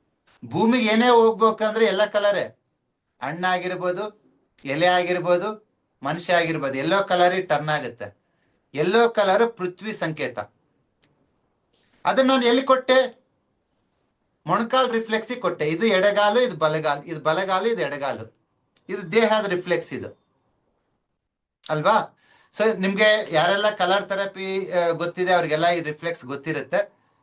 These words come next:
ಕಲರ್ ನ್ಯೂಮರಾಲಜಿ ಅಂತ, ಆ, ನೀವು ಇನ್ನೊಂದು ಕಲಿಯೋದ್ರಿಂದ ಪ್ರಿಸೈಸ್ ಆಗಿ ಮಂಡಿನ ಸ್ಟ್ರೆಂತ್ ಅನ್ನು ಮಾಡ್ಬೋದು, ಅದನ್ನ ಬೆಂಡ್ ಆಗೋ ಥರನೂ ಮಾಡ್ಬೋದು, ಸ್ಟ್ರೆಚಿಂಗು ಮಾಡ್ಬೋದು.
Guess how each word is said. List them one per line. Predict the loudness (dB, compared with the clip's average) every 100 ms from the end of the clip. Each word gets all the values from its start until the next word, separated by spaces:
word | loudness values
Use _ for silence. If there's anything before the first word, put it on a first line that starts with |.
| _ _ _ _ _
ಕಲರ್ | 0 2 2 0
ನ್ಯೂಮರಾಲಜಿ | -2 2 2 4 2 0 -2
ಅಂತ, | -4 -2
ಆ, | -4 -4 -6 -6
ನೀವು | -4 -6 -6
ಇನ್ನೊಂದು | -4 -2 -2 -4
ಕಲಿಯೋದ್ರಿಂದ | -4 -2 -2 -2 -6 -6
ಪ್ರಿಸೈಸ್ | -6 -6 -4 -2 0 0
ಆಗಿ | 0 0 -2 -8 _ _ _
ಮಂಡಿನ | -6 -4 -2 -2
ಸ್ಟ್ರೆಂತ್ | -2 -2 -4 0
ಅನ್ನು | 0 0
ಮಾಡ್ಬೋದು, | 0 -2 -2 -4 -2 -4 -6 _ _ _
ಅದನ್ನ | -8 -4 -2
ಬೆಂಡ್ | -2 -2 0 2
ಆಗೋ | 2 0
ಥರನೂ | 0 0 0 -2
ಮಾಡ್ಬೋದು, | -2 -2 -2 -4 -4 -10 -16 _ _ _
ಸ್ಟ್ರೆಚಿಂಗು | -16 -4 -2 0 0 2 2
ಮಾಡ್ಬೋದು. | 2 2 2 0 -2 -8